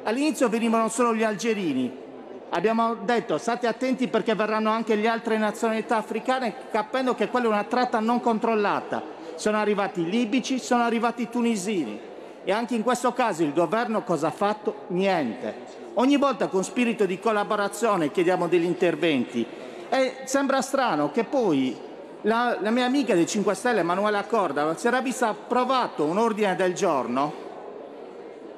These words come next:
e commentando aveva detto: "Adesso da oggi sbarchi zero in Sardegna". L'unica, l'unica cosa che è stato fatto nel centro di permanenza di Monastir è alzare un muro di cinta dove siamo presi in giro tutti i giorni dagli stessi algerini che lo scavalcano facilmente.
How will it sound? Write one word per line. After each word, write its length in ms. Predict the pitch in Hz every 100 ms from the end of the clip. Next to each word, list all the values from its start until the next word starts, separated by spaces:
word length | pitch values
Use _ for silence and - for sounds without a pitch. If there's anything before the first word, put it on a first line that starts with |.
| -
e 140 | 240
commentando 500 | 247 262 277 294 302
aveva 200 | 214 196
detto: 320 | 196 - 160 -
"Adesso 340 | 226 262 -
da 160 | 175 208
oggi 320 | 247 190 220
sbarchi 520 | 165 170 233 233 214
zero 240 | 165 247 226
in 80 |
Sardegna". 720 | 196 208 190 196 202 131 113 110 - - - - - -
L'unica, 680 | 214 277 320 285 - 208 180 - - - -
l'unica 460 | 220 277 247 214
cosa 380 | - 240 165 147
che 100 | 175
è 20 |
stato 300 | 185 196 214
fatto 580 | - 185 131 - 151 151
nel 180 | 156 156
centro 240 | 220 208 190
di 60 |
permanenza 400 | 120 156 180 190
di 80 | 165
Monastir 380 | 160 165 - 147
è 60 | 170
alzare 380 | 196 226 226 185
un 100 | 202
muro 260 | 233 214
di 120 | 190 202
cinta 500 | 240 240 - 226 - - - - -
dove 240 | 180 214
siamo 380 | 208 254 214 185
presi 400 | - 233 220 180
in 100 | 202
giro 380 | 180 226 180 160
tutti 360 | - 247 247
i 80 | 226
giorni 360 | 160 226 214 220
dagli 220 | 202 190
stessi 340 | - 220 214
algerini 480 | 196 170 196 220 214
che 120 | -
lo 120 | 185 180
scavalcano 600 | - 185 196 185 180 170
facilmente. 920 | 170 - 175 147 139 123 104 120